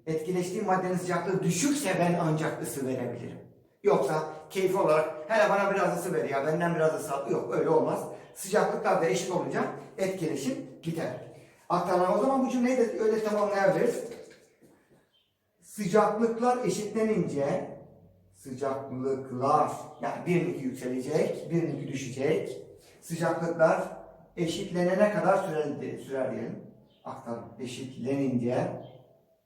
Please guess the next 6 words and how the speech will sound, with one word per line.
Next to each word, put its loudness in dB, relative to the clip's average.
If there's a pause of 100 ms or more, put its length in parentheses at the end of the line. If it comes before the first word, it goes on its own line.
(640)
eşitlenince -4 (260)
ısı 0
aktarımı 2
biter. 0 (1900)
Isı -8
aktarımı -2